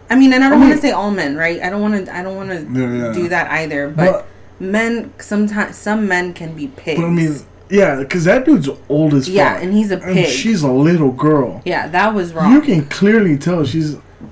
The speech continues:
Speaker 2: like,
Speaker 1: And,
Speaker 2: a teenager
Speaker 1: and
Speaker 2: or
Speaker 1: I feel
Speaker 2: something.
Speaker 1: like that chick that was with him, you know, I guess defending him,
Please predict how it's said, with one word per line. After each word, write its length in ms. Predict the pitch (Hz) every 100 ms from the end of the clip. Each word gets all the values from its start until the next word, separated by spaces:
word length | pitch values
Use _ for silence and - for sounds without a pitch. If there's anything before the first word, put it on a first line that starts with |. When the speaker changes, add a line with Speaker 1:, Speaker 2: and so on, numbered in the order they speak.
| - - -
Speaker 2:
like, 160 | 165 185
Speaker 1:
And, 40 |
Speaker 2:
a 80 | 151
teenager 440 | 170 160 147 135
Speaker 1:
and 80 | 135
Speaker 2:
or 40 |
Speaker 1:
I 20 | 196
feel 80 | 143
Speaker 2:
something. 160 | 220
Speaker 1:
like 200 | 233 233
that 180 | 196 -
chick 260 | - 202 202
that 160 | 180
was 200 | 170 175
with 200 | 165 175
him, 420 | 214 233 226 226 214 -
you 140 | 185
know, 340 | 175 170 160 156 - -
I 80 | 175
guess 220 | 170 170
defending 420 | - 165 160 175 196
him, 380 | 208 208 208